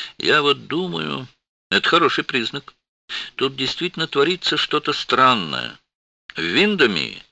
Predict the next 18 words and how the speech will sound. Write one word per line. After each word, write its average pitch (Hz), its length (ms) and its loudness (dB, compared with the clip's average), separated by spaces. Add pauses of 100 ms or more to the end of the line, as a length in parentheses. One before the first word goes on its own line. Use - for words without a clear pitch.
(360)
"Да. 135 340 4 (960)
Поэтому 117 460 2
ты 120 240 0
и 120 180 -2
приехал 123 560 0
туда, 127 380 -2
не 85 120 -2
так 180 340 2
ли?" 135 200 -4 (1000)
"Я 147 260 8
говорю 160 340 4
из 151 160 2
телефона 143 460 0
автомата 143 640 4
у 131 540 -2
супермаркета 135 1000 4
деревни 131 460 4
Виндоме. 95 760 0